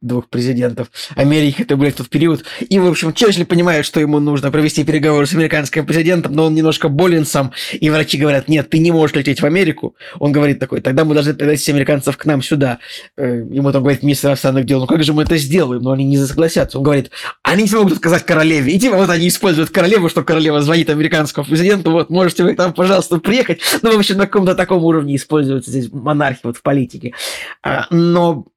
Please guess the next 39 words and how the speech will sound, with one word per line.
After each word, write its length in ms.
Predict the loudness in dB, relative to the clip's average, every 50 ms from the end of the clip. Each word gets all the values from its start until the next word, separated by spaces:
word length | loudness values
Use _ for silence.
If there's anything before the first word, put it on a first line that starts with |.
| _ -4
то 60 | -4
есть 140 | -4 0 -2
тут 200 | -2 -2 -4 _ _ _ _ _ -12
фифти 360 | -4 0 0 0 0 0 0
рассказ 400 | 0 0 0 0 -2 -4 -2 -2
о 80 | -2 0
том, 240 | 0 0 0 0
как 180 | -2 -2 -2 -2
вот 140 | -2 -4 0
политическая 460 | 0 0 2 2 0 -2 -2 -4 -2
ситуация 500 | -2 0 0 2 2 0 0 0 -2 -2
в 20 |
Великобритании 720 | 0 0 0 0 0 0 0 0 0 0 0 0 0 0
происходит, 540 | 0 2 0 0 0 2 0 2 0 0 -4 -6 -14 -14 -14 -12 -6 -2
в 160 | -2 0 2
мире, 500 | 2 2 4 4 4 4 2 2 0 -4 _ _ _ -20 -20 -20 -20 _ -6 -4
а, 200 | -4 -4 -4 -4 0
и 140 | 2 2 4
рассказ 340 | 4 2 0 2 0 0 0
о 40 | 2
том, 160 | 0 0 0
как 160 | 0 -2 0
вот 140 | 0 -2 0
происходит 460 | 0 -2 -2 0 0 0 -2 -2 -4 -8 -12
всё 180 | -4 -2 0
внутри 260 | 0 0 0 0 0 0
монаршей 420 | 0 2 0 0 -2 -2 -6 -8
семьи. 360 | -6 -4 -4 -4 -4 -6 -8 -10 -12 -18 -18 -20 -14 _ -2
Это 260 | 0 0 2 0 -2
прямо 360 | -2 0 0 2 2 2 0
тоже 280 | 0 0 0 0 2 0
суперинтересно, 920 | 0 0 0 0 0 2 0 0 0 0 0 0 2 2 0 -2 -4 -8 -10
потому 240 | -6 -4 -4 -4
что 160 | -2 -4 -6 -4
всё 160 | -2 0 0
начинается 480 | 0 0 0 0 0 -2 -2 -2 -6
с 40 | -6
того, 240 | -2 0 0 0 0
что 360 | -2 -2 -2 -2 -2 -2 -4